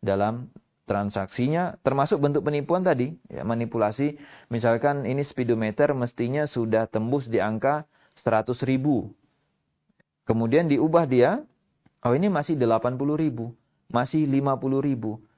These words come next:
Sehingga harganya menjadi lebih tinggi. Maka tidak diperbolehkan bagi dia melakukan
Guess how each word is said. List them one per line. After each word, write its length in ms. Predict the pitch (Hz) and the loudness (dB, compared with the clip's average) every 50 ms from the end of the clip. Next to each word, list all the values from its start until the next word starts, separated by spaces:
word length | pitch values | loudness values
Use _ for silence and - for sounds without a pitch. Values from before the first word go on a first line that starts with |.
| _ _ _ _ _ | _ _ _ _ _
Sehingga 560 | _ - 113 113 120 139 151 156 139 110 139 | _ -4 -2 2 6 6 6 6 4 -2 -2
harganya 480 | 123 131 127 123 110 123 123 127 156 165 | 2 2 2 4 4 2 2 2 2 -2
menjadi 480 | 156 139 123 113 113 110 139 139 131 | -2 0 0 0 0 0 2 0 0
lebih 240 | 117 107 113 117 113 | 0 0 -2 -6 -4
tinggi. 480 | - 139 139 143 131 117 120 113 117 120 - _ _ _ _ _ _ _ - | -2 -2 -2 0 0 -2 -2 -4 -4 -8 -14 _ _ _ _ _ _ _ -6
Maka 160 | 107 104 - | -4 -2 -2
tidak 320 | 151 151 151 120 104 - 104 | -2 -2 -2 -2 -2 -2 0
diperbolehkan 1040 | 110 120 135 160 160 175 - _ - 110 110 101 104 113 120 131 131 131 117 107 98 | -2 -4 -4 -6 -10 -14 -18 _ -4 -4 -2 0 0 2 0 0 0 -2 -2 -2 -2
bagi 160 | 95 95 104 | -2 -2 -2
dia 160 | 104 113 110 | -2 -2 -2
melakukan 400 | 104 101 92 98 - 92 - 90 | -2 -2 -4 -6 -8 -8 -8 -8